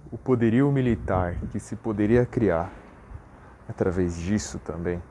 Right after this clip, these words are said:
além dos recursos naturais, poderio militar, poderio bélico, se unir, como uniu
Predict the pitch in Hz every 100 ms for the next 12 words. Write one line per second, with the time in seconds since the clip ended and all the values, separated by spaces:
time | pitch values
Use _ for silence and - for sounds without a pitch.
0 | - - - 98 113 127 104 98 - 104
1 | 104 98 95 95 101 120 - - - 120
2 | 110 107 120 120 104 92 - 87 87 -
3 | - - - - 107 101 101 110 87 95
4 | 92 - - - - - - - - -
5 | - - - - - - - - - -
6 | - - - - - 135 156 120 110 90
7 | - - - - - - - - - -
8 | - - - - 131 147 151 127 120 98